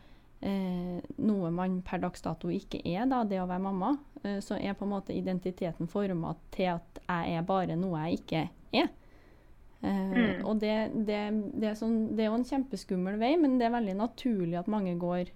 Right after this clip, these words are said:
Speaker 1: den veien. Men da er det så viktig det her med å s-, for eksempel bruke da sommerferien da, til å
Speaker 2: Mm.
Speaker 1: la sorgen få lov til å være med på sommerferie. Eh, det er, det, den har lov til å få være med deg.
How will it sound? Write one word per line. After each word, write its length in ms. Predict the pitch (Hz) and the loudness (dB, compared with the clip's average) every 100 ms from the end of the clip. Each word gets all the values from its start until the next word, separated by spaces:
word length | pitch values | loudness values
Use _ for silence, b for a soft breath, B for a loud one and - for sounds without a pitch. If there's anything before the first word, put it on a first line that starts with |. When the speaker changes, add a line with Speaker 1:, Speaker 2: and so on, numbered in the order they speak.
| - - | -8 0
Speaker 1:
den 220 | 196 196 | 2 4
veien. 360 | 196 175 302 381 b b b b | 2 4 4 2 b b b b
Men 80 | 214 | 2
da 80 | 220 214 | 2 2
er 260 | 220 175 | 2 0
det 160 | 175 190 | -2 -2
så 180 | - 196 | -2 -2
viktig 380 | 196 - 165 | -2 -4 -4
det 80 | 175 | -2
her 160 | 190 180 | -2 0
med 160 | 180 | -2
å 40 | 180 | -4
s-, 100 | - - - - - - | -10 -16 -14 -12 -12 -8
for 140 | - | -4
eksempel 520 | 180 - 180 151 170 170 | -4 -4 -4 -2 -2 -2
bruke 320 | 175 170 - | -2 -2 -4
da 220 | - - 160 - | -8 -6 -8 -2
sommerferien 720 | 254 233 170 - 160 165 185 | 2 2 0 -4 -2 0 0
da, 120 | 185 - - - - - - - - | -2 -6 -20 -20 -20 -20 -20 -20 -10
til 260 | - 202 185 | -2 0 2
å 160 | 180 190 b b b | 2 0 b b b
Speaker 2:
Mm. 460 | 233 226 180 180 214 | 2 2 4 4 6
Speaker 1:
la 340 | 208 208 262 - - | 6 4 2 -2 -14
sorgen 480 | - 311 262 180 170 | 0 6 6 4 -2
få 140 | - | 0
lov 240 | 202 190 185 | 2 2 2
til 120 | 202 | -2
å 180 | - 202 | 0 -2
være 340 | 208 208 208 165 | 0 0 0 0
med 200 | 151 156 | -2 0
på 100 | 214 | 0
sommerferie. 640 | 359 285 208 180 175 180 - - - | 4 4 4 0 2 -2 -4 -20 -8
Eh, 280 | 208 202 196 | -4 -2 -2
det 340 | 196 202 214 - | -2 0 -2 -2
er, 360 | 202 190 190 185 | -2 0 0 0
det, 300 | 202 190 190 | 0 0 -2
den 120 | 190 | -2
har 120 | 190 | -2
lov 280 | 190 190 208 | -2 -2 -2
til 120 | 247 | -4
å 40 | 269 | 2
få 100 | 294 | 6
være 200 | 302 240 | 8 8
med 120 | 170 | 6
deg. 120 | 240 | 4